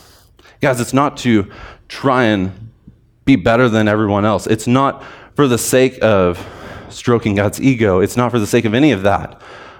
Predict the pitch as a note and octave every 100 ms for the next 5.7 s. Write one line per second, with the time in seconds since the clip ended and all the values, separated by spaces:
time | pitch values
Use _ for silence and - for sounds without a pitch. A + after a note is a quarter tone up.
0 | _ A#2+ D3 - B2 D#3+ C3 G#2 G#2+ A2+
1 | A#2+ G2+ F#2 C#3 D3 F#2 E2+ F#2+ B2 -
2 | - _ _ A#2 C#3 D3 D#3 C#3+ D3 F3+
3 | D#3+ - B2+ D3+ - D3 A#2+ C#3 B2+ A#2+
4 | B2+ C3 B2+ A2+ - B2+ C3 C3 - B2
5 | A#2+ - F#2+ F#2 F2+ F2 -